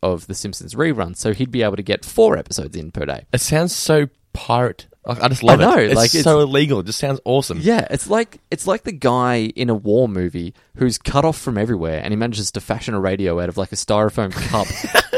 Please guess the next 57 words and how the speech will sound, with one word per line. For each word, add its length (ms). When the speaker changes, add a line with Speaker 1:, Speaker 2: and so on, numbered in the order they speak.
Speaker 2:
<laughs> 60
Speaker 1:
and 420
the, 520
the 80
lining 380
of 80
his 140
boots 520
Speaker 2:
Yeah. 320
Speaker 1:
<laughs> 20
and, 220
and 260
manages 340
to 100
radio 360
back 220
to 60
base 340
Speaker 2:
I 60
just 120
love 120
Speaker 1:
because 100
Speaker 2:
that 60
Speaker 1:
it's 120
that 160
important 500
for 120
his 140
survival. 560
Speaker 2:
I 60
Speaker 1:
Like 80
Speaker 2:
just 180
love 100
that, 120
that, 300
that 220
capability 560
was 220
there, 340
just 280
to 40
be 80
able 100
to 60
unplug 340
it 60
and 100
plug 140
into, 180
like, 80
a 40
different 320
port, 280
and 140
you're 60
getting 280
the 280